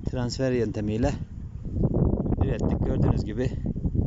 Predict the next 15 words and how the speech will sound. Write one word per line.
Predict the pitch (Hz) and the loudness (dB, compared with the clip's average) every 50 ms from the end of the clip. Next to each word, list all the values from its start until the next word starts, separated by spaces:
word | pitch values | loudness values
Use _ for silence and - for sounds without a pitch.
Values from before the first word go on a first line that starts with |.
| - - - - - - - - - - - - - - - - | 0 0 -2 -2 -6 -6 -4 -4 -2 0 0 0 0 0 0 0
ilk | - 131 | -2 -4
senesi | - - 127 127 117 - 117 | -4 -4 -4 -4 -2 -2 0
olmasına | 113 120 123 117 117 127 120 120 113 | 0 0 0 0 0 0 0 0 0
rağmen | 104 101 104 117 127 - - - - - - - - - - - - - - - - - - - - - - - - - - - - | 0 0 2 0 0 -2 -4 -6 -10 -12 -14 -12 -8 -4 -4 -4 -4 -4 -8 -10 -10 -14 -18 -16 -14 -12 -10 -10 -8 -8 -8 -6 -4
gayet | - 127 120 120 127 123 | -2 -2 0 0 0 -2
güzel | - 117 131 131 | -2 -2 0 0
arkadaşlar. | 123 117 113 110 110 - - 113 104 - - - - - - - - - - - - - - - - - - - - - - - - - - - - - - - | 0 0 0 -2 -2 -4 -4 -8 -10 -8 -6 -4 -2 -2 -2 -2 -2 -2 -2 -2 -4 -6 -6 -8 -10 -10 -10 -10 -10 -12 -14 -14 -14 -16 -14 -10 -4 -2 -2 0
Evet, | - 127 120 123 120 | 0 0 0 0 0
çıktığı | - - - - 135 | 0 0 0 2 2
yüzük | 131 131 131 127 - - | 2 2 2 0 -2 0
bile | 117 131 151 147 - - - - - - - - - - - - - - - - - - - - - | 0 0 0 0 -2 -6 -10 -12 -8 -6 -6 -4 -4 -4 -4 -2 -2 0 0 2 4 4 4 4 2
hala | 123 123 123 131 135 127 | 0 0 0 0 0 2
duruyor | 135 139 135 123 | 2 4 4 4
arkadaşlar | - - 110 - - 110 | 2 2 2 2 2 2
orada. | 107 104 98 101 | 0 0 0 -2